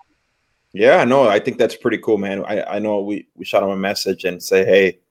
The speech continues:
focus on that." There's, there's no better feeling than doing that. And after doing ours, um, for,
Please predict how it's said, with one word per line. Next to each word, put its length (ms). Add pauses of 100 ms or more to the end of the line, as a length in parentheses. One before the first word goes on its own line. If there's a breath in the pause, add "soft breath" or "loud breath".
(360 soft breath)
focus 340
on 160
that." 240
There's, 240
there's 240
no 140
better 240
feeling 340
than 160
doing 220
that. 160
And 180 (480)
after 240
doing 360
ours, 600
um, 500 (260)
for, 240